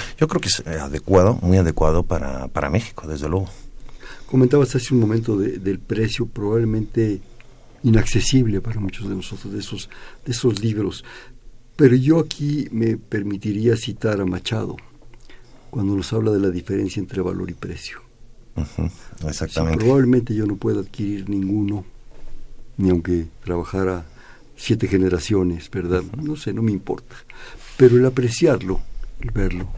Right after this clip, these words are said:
Speaker 2: el respetarlo, y probablemente tener acceso a la edición facsimilar de alguno de ellos puede ser muy importante, pero sobre todo el deleite de conocer eso. Nunca voy a adquirir el David de Miguel Ángel,
Speaker 1: Ujú.
Speaker 2: pero verlo, ¿verdad?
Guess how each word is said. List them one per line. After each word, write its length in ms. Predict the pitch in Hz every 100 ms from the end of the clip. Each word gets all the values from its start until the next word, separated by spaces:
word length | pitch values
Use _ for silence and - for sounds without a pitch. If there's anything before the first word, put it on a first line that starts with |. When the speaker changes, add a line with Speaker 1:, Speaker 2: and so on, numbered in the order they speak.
| -
Speaker 2:
el 60 | -
respetarlo, 720 | - 90 - - 92 87 110 - -
y 120 | - -
probablemente 640 | 135 151 147 135 139 -
tener 320 | - 110 113
acceso 380 | 101 - 110 -
a 40 |
la 80 | 104
edición 340 | 101 101 - 104
facsimilar 680 | 120 - 98 92 95 101
de 80 | 98
alguno 360 | 95 90 98 98
de 120 | 92
ellos 260 | 87 85 -
puede 300 | - 110 101
ser 180 | 101
muy 140 | 98 98
importante, 680 | - 90 - 92 90 95 - - - - - - - -
pero 180 | 135
sobre 300 | 131 147 139
todo 500 | 135 - 165 160 165 -
el 180 | 120 101
deleite 640 | 101 123 135 - 98 87 - - - - - - - - -
de 100 | 120
conocer 460 | 113 104 90 95
eso. 240 | 87 - 95
Nunca 240 | 160 160 131
voy 160 | 107
a 20 | 95
adquirir 440 | - 95 95 95
el 120 | 92
David 300 | 85 87 82 73
de 80 |
Miguel 280 | 92 82 85
Ángel, 300 | 85 78 - - - -
Speaker 1:
Ujú. 280 | 82 78 90 -
Speaker 2:
pero 220 | 107 90
verlo, 320 | 85 85 117 117 - - - - -
¿verdad? 380 | 110 95 90 113